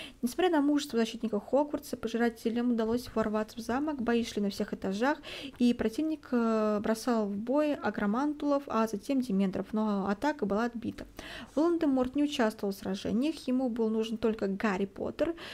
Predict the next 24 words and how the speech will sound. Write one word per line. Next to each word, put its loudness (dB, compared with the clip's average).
Без 4
него 4
вся -2
битва -2
для -2
Темного 0
Лорда 2
теряла 0
смысл. -2
Пос-, -2
более 4
того, 0
Волан-де-Морт 2
хотел -2
убить 0
Поттера 0
лично, 0
но 4
его 2
беспокоит -2
странное -2
поведение 2
Бузиной 0
Палочки. -8